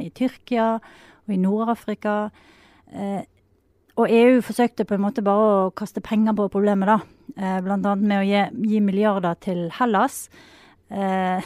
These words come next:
<laughs> som de nettopp hadde satt under administrasjon fordi at økonomistyringen deres var så dårlig.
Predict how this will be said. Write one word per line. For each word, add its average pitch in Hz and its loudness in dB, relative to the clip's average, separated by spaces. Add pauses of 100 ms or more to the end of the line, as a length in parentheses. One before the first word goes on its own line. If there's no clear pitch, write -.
<laughs> - -10
som 226 8
de 220 6
nettopp 220 2
hadde 202 -2
satt - -6
under 196 0
administrasjon 208 0
fordi 220 0
at - -6
økonomistyringen 190 -2
deres 190 -2
var 202 -4
så 190 -4
dårlig. 226 0